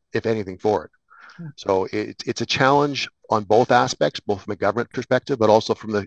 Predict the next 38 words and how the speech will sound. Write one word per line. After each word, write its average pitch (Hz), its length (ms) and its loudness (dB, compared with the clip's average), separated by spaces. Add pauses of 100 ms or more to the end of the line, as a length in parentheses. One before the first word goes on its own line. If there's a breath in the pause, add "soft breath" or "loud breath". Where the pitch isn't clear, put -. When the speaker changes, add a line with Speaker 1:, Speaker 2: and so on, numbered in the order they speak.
Speaker 1:
small - 360 -2
communities. 113 440 -6 (720 loud breath)
On 160 140 4
a 139 40 2
slightly 208 360 2
different 135 280 0
aspect 113 320 -2
of 98 120 -4
Bill 92 180 -4
C - 180 -6
eighteen, 98 220 -8
I 95 80 -6
find 139 220 2
it 113 100 -2
difficult 131 380 -2
to 107 80 -4
grasp 104 400 0
the 110 80 0
mis-, 95 320 -8
mixed - 240 -8
message 98 380 -4
from 92 120 -14
the 90 80 -8
Liberal 90 280 -6
government. 87 360 -8 (680 soft breath)
Just - 220 2
the 165 80 6
other 135 160 8
day, 120 240 2
they 113 160 0
banned 120 420 0
government 120 360 2
spending 120 320 0
on 107 100 -2
the 101 80 -4
big 107 240 -6
tech - 220 0
giants, - 480 -6